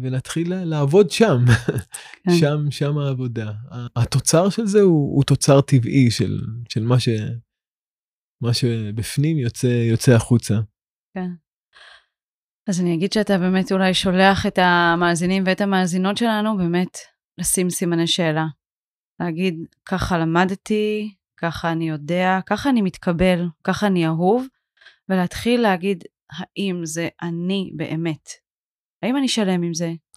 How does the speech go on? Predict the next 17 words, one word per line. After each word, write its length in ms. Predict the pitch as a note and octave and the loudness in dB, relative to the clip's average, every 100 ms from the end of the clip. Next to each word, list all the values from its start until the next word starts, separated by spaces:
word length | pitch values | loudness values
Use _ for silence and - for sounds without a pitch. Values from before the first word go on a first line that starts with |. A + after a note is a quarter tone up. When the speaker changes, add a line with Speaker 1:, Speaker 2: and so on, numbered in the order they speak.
| - | -8
Speaker 1:
כן. 420 | C#3 C3+ C3+ C3 A#2 G2 _ _ _ _ _ _ _ _ _ _ - | -4 -2 -2 -4 -6 -10 _ _ _ _ _ _ _ _ _ _ -4
Speaker 2:
האם 180 | G3+ | -4
זה 120 | G#3 G#3 | -2 -2
מה 80 | |
שאני 560 | G3+ G3+ F#3+ F#3 F3+ F3+ - | -2 -2 -2 -2 -4 -8 -10
רוצה 500 | F3 - - F3+ F#3 F#3 - | -8 -6 -2 0 0 -4 -6
לבטא 460 | F3 E3+ F3 E3+ E3+ - | -8 -6 -6 -6 -8 -10
בחיים 340 | E3+ E3+ F3 | -6 -4 -4
שלי? 320 | - E3+ F3 E3+ _ _ _ - | -4 -6 -6 -10 _ _ _ -18
Speaker 1:
כן. 320 | B2 A#2+ A#2 A2 - _ - | -14 -14 -14 -16 -20 _ -6
Speaker 2:
האם 160 | F3+ F#3 | -4 -2
אני 240 | F3+ F3 _ _ | -4 -6 _ _
שלמה? 480 | - - F3 E3 E3 E3 _ - G3 _ - | -16 -10 -6 -4 -6 -8 _ -20 -20 _ -8
האם 240 | F#3+ G#3 | -4 -2
אני 140 | A3 G#3 | -2 -2
מסוגלת 800 | F#3 - F#3+ E3 - F3 F#3 E3+ | -4 -4 -8 -8 -4 -4 -2 -4
להשלים? 760 | D3 - - D#3+ F3+ G3 G3+ | -6 -6 -6 -4 -2 -4 -8